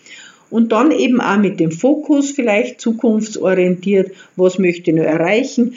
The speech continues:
Und oft, wenn man diese Liste anschaut, dann ist man wieder in einer ganz anderen Energieebene und du bist wieder voll motiviert und voll drauf. Also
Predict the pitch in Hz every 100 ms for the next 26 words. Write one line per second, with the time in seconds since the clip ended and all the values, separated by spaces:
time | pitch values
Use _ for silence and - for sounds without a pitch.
0 | - - 196 190 - 220 269 - 202 190
1 | 180 202 185 175 254 285 - 180 196 226
2 | 214 196 196 180 - 202 214 160 202 233
3 | 240 175 180 165 165 165 180 220 277 294
4 | - 175 190 196 196 190 170 160 160 151
5 | - 208 180 226 220 208 208 196 196 -
6 | - - _ 214 240 247 196 - 214 233
7 | - 208 208 196 196 196 180 - - -
8 | - - 226 269 202 190 202 170 196 233
9 | 185 185 180 170 151 151 - _ _ _
10 | - 214 262